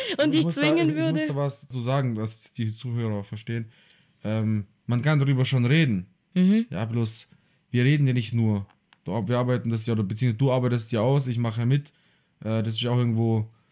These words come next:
Speaker 2: äh, Zeit,
Speaker 1: Mhm.
Speaker 2: die wir investieren oder die du auch investierst explizit. Und, ähm, ja, es ist halt was anderes.
Speaker 1: Ja.
Speaker 2: Es ist eine Sache, über irgendwas zu reden, was mich nicht interessiert,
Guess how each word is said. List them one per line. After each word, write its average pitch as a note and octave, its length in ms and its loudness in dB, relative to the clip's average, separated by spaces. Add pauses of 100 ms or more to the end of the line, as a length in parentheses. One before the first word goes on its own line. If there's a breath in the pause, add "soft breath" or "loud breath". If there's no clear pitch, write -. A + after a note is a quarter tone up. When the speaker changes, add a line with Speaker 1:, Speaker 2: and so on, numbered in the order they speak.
(320 soft breath)
Speaker 2:
äh, G#2+ 160 0
Zeit, C3+ 580 0
Speaker 1:
Mhm. A3+ 360 4
Speaker 2:
die C3+ 100 4
wir C3 80 2
investieren D3 720 2 (280)
oder A#2 120 -2
die A2+ 120 -2
du C3+ 140 0
auch D3 120 2
investierst D3 680 0
explizit. C#3 680 -2
Und, B2 280 0
ähm, A2 360 0 (800)
ja, B2+ 200 2
es C3+ 140 2
ist C3+ 140 0
halt B2+ 380 0 (580)
was C3 180 0
anderes. B2+ 520 2 (220)
Speaker 1:
Ja. F#3 320 2
Speaker 2:
Es C3 160 0
ist D3 140 2
eine D#3+ 200 4
Sache, D#3+ 280 2
über D3 100 4
irgendwas D3+ 300 2
zu C#3 100 0
reden, E3+ 300 4
was G3+ 180 0
mich F#3 140 4
nicht G#3 160 4
interessiert, G#3 640 0